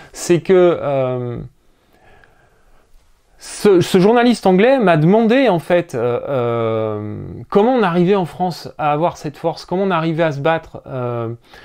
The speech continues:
et surtout à trouver les arguments pour pouvoir, euh, pour pouvoir se battre sur, euh,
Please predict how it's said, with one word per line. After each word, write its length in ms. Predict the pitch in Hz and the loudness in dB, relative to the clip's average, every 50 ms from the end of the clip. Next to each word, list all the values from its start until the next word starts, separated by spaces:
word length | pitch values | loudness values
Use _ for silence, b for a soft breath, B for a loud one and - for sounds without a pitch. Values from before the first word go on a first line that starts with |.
| B B B B | B B B B
et 420 | - 165 165 170 175 175 175 175 165 | 0 2 4 6 6 6 6 4 2
surtout 360 | - - 175 - - 208 196 | 2 -2 -6 -4 0 0 0
à 60 | 170 | 0
trouver 260 | - - 185 180 180 | 0 -2 0 2 2
les 180 | 180 190 170 160 | 2 2 0 0
arguments 520 | 170 147 156 156 180 180 185 190 190 196 | -2 -4 -2 -2 0 2 2 2 0 -2
pour 160 | 185 - 151 139 | -4 -6 -14 -14
pouvoir, 420 | - 160 165 175 175 175 160 156 | -8 -2 0 2 2 2 2 0
euh, 300 | 151 147 143 143 139 139 | 0 0 0 0 -2 -2
pour 180 | 135 - 160 - | -4 -8 -16 -12
pouvoir 220 | - 180 175 - | -6 -6 -6 -6
se 160 | - - 160 | -4 -6 -4
battre 360 | 151 156 165 175 - - 151 | -2 -2 -2 -4 -4 -10 -14
sur, 280 | 131 - - - 156 139 | -14 -12 -8 -8 -6 -2
euh, 480 | 139 131 127 127 123 120 120 117 113 | 0 0 2 2 2 2 2 2 0